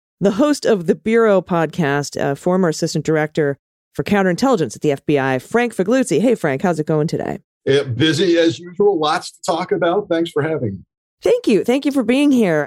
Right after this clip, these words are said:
Speaker 1: I wanted to open up. I want to talk about season three of the Bureau because it's, it looks really amazing.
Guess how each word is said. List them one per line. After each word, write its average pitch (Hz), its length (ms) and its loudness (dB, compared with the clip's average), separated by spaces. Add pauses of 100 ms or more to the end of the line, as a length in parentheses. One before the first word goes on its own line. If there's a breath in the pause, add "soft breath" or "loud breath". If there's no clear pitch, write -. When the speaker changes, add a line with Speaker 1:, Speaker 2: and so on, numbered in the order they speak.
Speaker 1:
I 202 120 2
wanted 320 320 0
to - 140 -2
open 214 280 0
up. 196 200 0
I 165 60 2
want 220 160 2
to 294 40 0
talk 240 240 0
about 170 240 -2
season 156 300 -2
three 160 180 0
of 151 40 2
the 135 80 -8
Bureau 123 280 0
because 110 280 -4
it's, - 180 -8
it 151 160 0
looks 170 220 -2
really 156 220 2
amazing. 131 540 -2